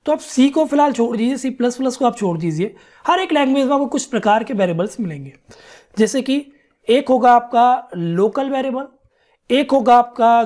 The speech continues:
ग्लोबल वेरिएबल, और एक होगा आपका एनवायरनमेंट वेरिएबल। हालांकि ये एक ऐसा वेरिएबल है, एनवायरनमेंट वेरिएबल, जिसके बारे में ज़्यादातर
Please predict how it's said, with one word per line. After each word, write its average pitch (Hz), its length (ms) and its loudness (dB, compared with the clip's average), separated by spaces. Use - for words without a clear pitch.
ग्लोबल 170 400 -2
वेरिएबल, 285 380 -6
और 214 260 0
एक 254 240 0
होगा 208 280 2
आपका 185 440 0
एनवायरनमेंट 208 1040 0
वेरिएबल। 156 420 -4
हालांकि 269 440 -2
ये 269 240 2
एक 269 260 -6
ऐसा 185 280 -2
वेरिएबल 220 380 2
है, 202 40 4
एनवायरनमेंट 185 460 0
वेरिएबल, 175 340 0
जिसके 220 220 -6
बारे 202 180 2
में 220 80 0
ज़्यादातर 185 640 0